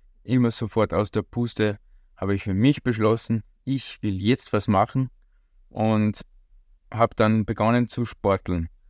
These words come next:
Und das war sozusagen meine Veränderung in ein neues Ich. Also ich habe einfach mich persönlich verändert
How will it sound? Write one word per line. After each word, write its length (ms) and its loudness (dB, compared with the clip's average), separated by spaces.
Und 180 -4
das 200 -2
war 140 4
sozusagen 680 -2
meine 440 0
Veränderung 920 -2
in 340 0
ein 260 0
neues 460 0
Ich. 400 -4
Also 400 -4
ich 140 0
habe 160 4
einfach 340 -2
mich 360 -2
persönlich 680 -2
verändert 520 -2